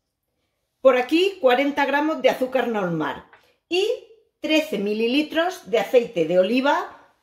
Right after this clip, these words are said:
pero del flojito, ¿eh? No me lo echéis muy fuerte.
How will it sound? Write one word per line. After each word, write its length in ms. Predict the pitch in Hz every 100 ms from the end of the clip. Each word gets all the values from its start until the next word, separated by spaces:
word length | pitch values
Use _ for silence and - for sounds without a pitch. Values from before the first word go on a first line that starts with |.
| _
pero 180 | 208 190
del 140 | 165
flojito, 680 | - 151 - 180 170 151 - 123
¿eh? 420 | 156 220 277 -
No 120 | 147
me 80 | 170
lo 60 | 165
echéis 260 | 165 185
muy 160 | 180 165
fuerte. 580 | - 131 127 - -